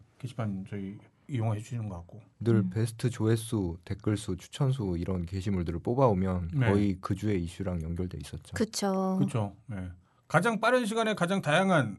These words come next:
Speaker 1: 가장 포괄적으로 정보를 습득할 수 있었던 게 저희 딴지 게시판이 아니었나 싶네요.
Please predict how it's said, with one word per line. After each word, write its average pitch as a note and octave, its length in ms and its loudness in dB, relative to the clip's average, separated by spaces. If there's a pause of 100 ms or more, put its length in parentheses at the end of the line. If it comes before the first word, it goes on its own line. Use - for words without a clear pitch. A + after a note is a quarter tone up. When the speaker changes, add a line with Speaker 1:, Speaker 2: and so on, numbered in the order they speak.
Speaker 1:
가장 D#3+ 260 -4
포괄적으로 G3+ 600 0
정보를 C#3+ 600 2
습득할 - 320 -8
수 D3 120 -8
있었던 B2 400 -4
게 G#2 340 -2 (100)
저희 G#2 240 -10
딴지 A#2 280 -10
게시판이 G#2 400 -12
아니었나 F#2 320 -12
싶네요. G#2 340 -14